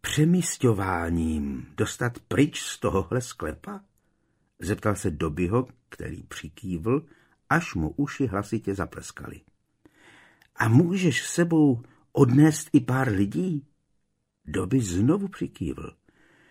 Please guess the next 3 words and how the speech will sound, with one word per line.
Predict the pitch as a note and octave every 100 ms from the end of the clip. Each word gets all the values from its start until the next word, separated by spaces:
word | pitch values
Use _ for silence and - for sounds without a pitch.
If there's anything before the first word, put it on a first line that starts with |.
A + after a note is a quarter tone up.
| _ _ _ - G2
"Výborně, | F3+ A3+ - F3+ A2 F#2 C#2 -
Dobby. | - - - - - _ _ _ - _ - -
Popadni | C#3+ - G#3+ E3+ D3